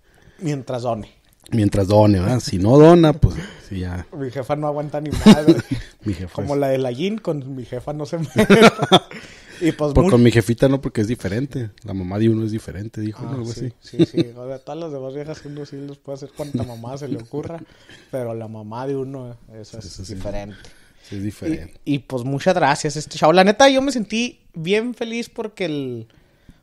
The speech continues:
Speaker 1: pues se siente como que valoran el trabajo de uno, güey, que
Speaker 2: Apenas
Speaker 1: no
Speaker 2: ayer, apenas en la grabación que hicimos y subimos anoche.
Speaker 1: Ayer viernes, ayer viernes, hoy,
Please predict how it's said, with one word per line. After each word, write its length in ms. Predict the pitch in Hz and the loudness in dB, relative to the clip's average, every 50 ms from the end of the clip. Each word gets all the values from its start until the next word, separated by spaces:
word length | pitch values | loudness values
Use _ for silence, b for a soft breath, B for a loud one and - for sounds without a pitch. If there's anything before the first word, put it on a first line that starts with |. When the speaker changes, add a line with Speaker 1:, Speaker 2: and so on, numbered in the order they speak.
| b _ | b _
Speaker 1:
pues 120 | - 151 135 | -10 -8 -8
se 80 | 135 | -8
siente 320 | 120 147 147 156 - 202 196 | -6 -6 -8 -6 -6 -8 -8
como 300 | - 196 185 170 143 - | -8 -8 -8 -8 -8 -8
que 160 | - 139 127 | -8 -8 -6
valoran 480 | 120 123 123 120 123 135 156 170 180 | -6 -8 -8 -8 -8 -8 -8 -8 -8
el 100 | 175 165 | -10 -12
trabajo 380 | 165 - 110 110 131 - - 165 | -10 -10 -8 -8 -8 -8 -8 -8
de 80 | 147 131 | -8 -8
uno, 240 | 131 139 143 143 | -10 -10 -10 -12
güey, 160 | 135 127 123 117 | -12 -12 -12 -12
que 60 | 110 | -8
Speaker 2:
Apenas 300 | - 120 123 139 147 135 | -2 4 6 6 8 8
Speaker 1:
no 40 | 143 | 8
Speaker 2:
ayer, 260 | 131 123 127 139 151 - | 8 8 6 6 4 2
apenas 340 | 135 - 131 131 151 156 147 | -2 -4 -2 0 0 2 2
en 60 | 160 | 2
la 60 | 151 139 | 2 4
grabación 400 | 127 117 113 107 95 117 123 123 | 4 4 4 2 2 0 -2 -2
que 120 | - 156 | -2 -4
hicimos 380 | 143 - - 156 151 170 160 151 | -4 -2 -2 0 0 0 0 0
y 60 | 147 | -2
subimos 420 | - 117 104 107 117 131 147 143 | -4 -4 -2 -2 -2 -2 -2 -4
anoche. 480 | 139 117 110 127 131 - - 175 165 - _ _ - | -4 -4 -4 -6 -6 -6 -8 -10 -10 -12 _ _ -6
Speaker 1:
Ayer 400 | 165 147 151 147 156 175 190 196 | -4 -2 0 2 4 4 4 4
viernes, 600 | 185 196 196 196 190 165 135 113 - - - - - - | 6 6 6 6 4 2 -6 -10 -14 -18 -20 -20 -20 -18
ayer 360 | 135 135 135 143 156 165 165 | -14 -10 -6 -6 -6 -6 -6
viernes, 480 | 170 180 185 196 202 208 220 214 - | -6 -4 -4 -4 -6 -8 -10 -10 -8
hoy, 200 | 175 170 175 170 | -6 -4 -2 -4